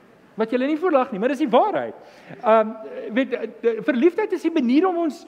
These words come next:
half en half net daai stampie te gee, om te sê, "Kom nou al nou man, trou nou met die vrou." Maar ons het, en julle is nou net my voorbeeld, want julle sit nou voor. Sorry daaroor al nou.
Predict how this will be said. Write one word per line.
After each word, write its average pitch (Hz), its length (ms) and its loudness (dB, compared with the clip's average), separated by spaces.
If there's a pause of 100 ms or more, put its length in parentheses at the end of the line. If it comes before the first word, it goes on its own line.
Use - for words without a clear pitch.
(200)
half 311 160 -6
en 440 80 -4
half 381 160 -6
net 349 140 0
daai 427 100 -4
stampie 349 400 0
te 285 120 -4
gee, 294 180 -2
om 240 80 0
te 240 100 -8
sê, 294 160 -8
"Kom 453 160 2
nou 440 120 2
al 311 240 4
nou 302 120 -4
man, 196 280 0 (360)
trou 427 280 2
nou 480 220 6
met 370 180 0
die 269 60 -12
vrou." 170 340 2 (480)
Maar 302 340 2
ons 311 180 -2
het, 285 120 -6 (120)
en 226 140 0 (180)
julle 226 140 2
is 262 60 -2
nou 277 100 0
net 277 140 -2
my 233 120 -2
voorbeeld, 190 340 -2
want 160 140 -6
julle 160 160 -4
sit 160 180 -10
nou 147 120 -4
voor. 120 240 -8
Sorry 156 260 -6
daaroor 120 240 -6
al 113 120 -12
nou. 113 100 -12